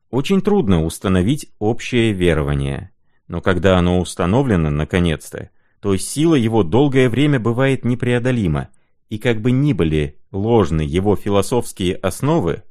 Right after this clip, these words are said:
все-таки даже самые просвещенные умы подчиняются ему. Разве европейские народы не считали в течение чуть ли не пятнадцати веков неопровержимой истиной такие религиозные легенды,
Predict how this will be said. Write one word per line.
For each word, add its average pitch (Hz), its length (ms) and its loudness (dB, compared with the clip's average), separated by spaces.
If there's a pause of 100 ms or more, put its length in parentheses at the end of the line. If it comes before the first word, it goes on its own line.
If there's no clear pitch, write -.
(260)
все-таки 110 480 -2
даже 98 320 4
самые 104 400 2
просвещенные 101 920 0
умы 110 340 2
подчиняются 101 840 -2
ему. 73 380 -6 (520)
Разве 101 520 2
европейские 101 720 0
народы 104 360 2
не 85 140 2
считали 135 440 0
в - 80 -12
течение 104 500 0
чуть 139 220 -4
ли 131 100 0
не 131 140 2
пятнадцати 143 640 -2
веков 98 480 0 (360)
неопровержимой 120 880 2
истиной 117 580 -2
такие 120 500 2
религиозные 110 800 2
легенды, 113 640 0